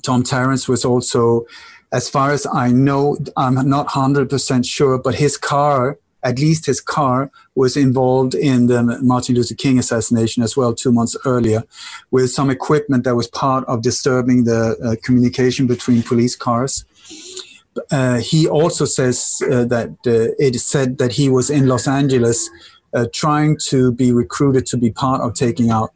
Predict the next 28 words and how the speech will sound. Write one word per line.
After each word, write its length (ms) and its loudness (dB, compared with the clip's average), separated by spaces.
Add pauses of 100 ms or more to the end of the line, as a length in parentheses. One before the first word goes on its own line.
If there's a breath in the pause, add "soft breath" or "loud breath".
uh, 360 0
Robert 380 -2
Kennedy, 440 0 (560 loud breath)
uh, 60 -4 (300)
as 260 -2
a, 160 -2
as 160 -2
a 40 0
gunman. 500 0
But 180 -2
it 60 2
seems 320 -2
like 180 -2
here 380 0
he 140 0
was 360 0 (100)
involved 400 2
in 120 2
a 40 0
different, 500 -2
uh, 100 0
way. 260 -2 (340 loud breath)
And 260 0
just 280 0
a 60 0
few 240 0
weeks 380 0 (120)
after 760 0